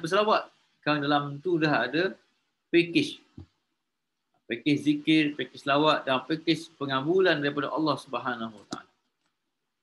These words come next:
Baik. Sebelah. Sekejap masa.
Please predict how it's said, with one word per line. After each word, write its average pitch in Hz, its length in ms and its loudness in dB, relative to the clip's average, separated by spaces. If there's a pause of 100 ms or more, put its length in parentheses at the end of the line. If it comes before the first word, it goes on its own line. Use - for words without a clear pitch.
(1160)
Baik. 107 220 -4 (4000)
Sebelah. 113 320 -8 (400)
Sekejap 160 320 -4
masa. - 200 -20